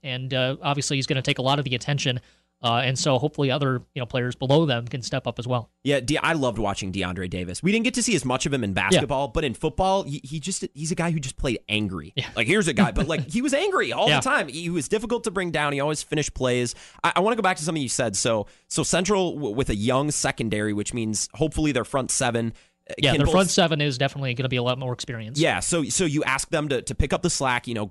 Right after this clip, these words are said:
Speaker 2: make the quarterback get the ball out of his hands sooner a-, and make life easier for that secondary. Now, Central's gonna be playing Eau Claire North, a-, and if you're familiar with, <laughs> if you're familiar with high school football
Speaker 1: <laughs>
Speaker 2: i-, in the Big Rivers or the M V C or anywhere on this side of state, North is not actually,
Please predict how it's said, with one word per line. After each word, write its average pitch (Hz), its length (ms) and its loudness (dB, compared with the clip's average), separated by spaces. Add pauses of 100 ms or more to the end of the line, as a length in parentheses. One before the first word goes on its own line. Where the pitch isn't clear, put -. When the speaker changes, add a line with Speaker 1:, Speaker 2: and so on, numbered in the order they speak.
Speaker 2:
make 120 300 0
the 165 80 2
quarterback 139 440 0
get 127 80 -6
the 110 60 -10
ball 117 220 0
out 117 80 0
of 107 40 -4
his 107 120 -2
hands 98 220 -2
sooner 147 440 0 (320)
a-, 143 140 0
and 120 220 2
make 135 180 0
life 135 220 0
easier 143 320 0
for 127 140 -4
that 101 160 0
secondary. 113 560 0
Now, 104 100 0
Central's 160 380 0
gonna 165 100 0
be 135 80 0
playing 120 240 0
Eau 117 80 0
Claire 110 220 0
North, 110 440 2
a-, 110 160 -2
and 117 120 -2
if 107 100 -6
you're 110 120 -2
familiar 123 400 0
with, - 260 -4 (240)
<laughs> - 240 -20
if - 260 -8
you're 156 80 4
familiar 135 300 2
with 139 80 4
high 151 120 2
school 147 220 -4
football 131 480 0 (160)
Speaker 1:
<laughs> - 160 -14
Speaker 2:
i-, - 60 0
in 185 220 2
the 170 60 2
Big 185 160 2
Rivers 180 280 2
or 156 120 0
the 160 120 0
M 156 100 2
V 139 80 0
C 143 160 -2
or 127 60 2
anywhere 135 260 2
on 113 80 -2
this 110 120 -4
side 117 180 -2
of 101 60 -6
state, 113 200 -2
North 135 220 0
is 120 100 -2
not 117 180 0
actually, 110 460 -2